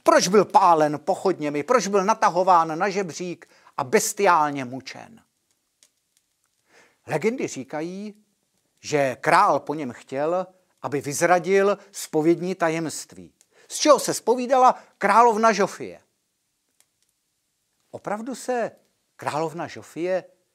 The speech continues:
zpovídala generálnímu vikáři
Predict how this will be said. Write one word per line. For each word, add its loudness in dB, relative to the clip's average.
zpovídala 0
generálnímu -8
vikáři -8